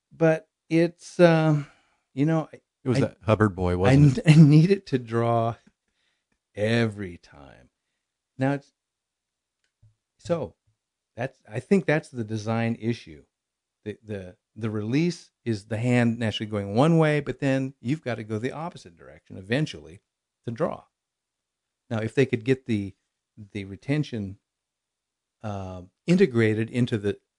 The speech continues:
Speaker 1: the upward part of the draw stroke, great. And anyway,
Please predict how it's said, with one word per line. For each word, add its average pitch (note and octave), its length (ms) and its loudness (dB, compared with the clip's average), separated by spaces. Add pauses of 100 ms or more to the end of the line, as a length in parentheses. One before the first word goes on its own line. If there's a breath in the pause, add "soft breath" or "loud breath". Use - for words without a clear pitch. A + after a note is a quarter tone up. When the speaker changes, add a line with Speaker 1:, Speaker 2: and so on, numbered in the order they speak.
(260)
Speaker 1:
the G#2+ 240 -8
upward D3 320 -2
part A2+ 180 -2
of G2 60 -4
the G2 80 -10
draw B2+ 280 -4
stroke, F#2 460 -16 (1400)
great. C3+ 280 -8 (180)
And G2+ 340 -14 (380)
anyway, F2 240 -20